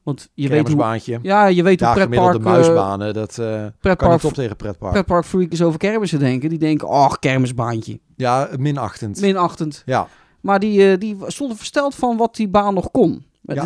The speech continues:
Speaker 1: dit, en dat heb ik al vaak gezegd, het kan gewoon menig pretparkbaan voorbij gaan.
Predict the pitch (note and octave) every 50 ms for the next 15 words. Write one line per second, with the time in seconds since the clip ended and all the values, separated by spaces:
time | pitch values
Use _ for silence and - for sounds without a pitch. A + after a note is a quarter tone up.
0 | - _ _ - - _ _ - G3+ G3 G3 G3+ A3 A3+ G#3 G#3 F#3 F3 F#3 A#3+
1 | B3+ - - D3+ C3+ C#3 C#3+ - - - B3 - - D4 C4+ B3 - F#3+ E3 E3
2 | E3 G3 G#3+ G#3+ F#3 E3 - - - G3 F#3+ - - D3+ C#3 C3 D3+ C#3+ C#3 B2+
3 | A#2+ B2+ A#2+ - C#3 C#3 F3+ B3 D#4+ C4+ - E3 B2 F#2+ C#2 -